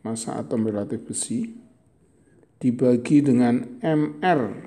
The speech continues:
dari hemoglobin kali seratus persen.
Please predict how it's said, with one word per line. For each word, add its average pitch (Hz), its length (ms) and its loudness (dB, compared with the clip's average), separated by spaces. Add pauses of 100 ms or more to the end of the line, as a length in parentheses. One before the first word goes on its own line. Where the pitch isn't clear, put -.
(1400)
dari 123 800 4
hemoglobin 120 1040 0 (1120)
kali 135 640 0 (560)
seratus 117 880 -8 (160)
persen. - 560 -8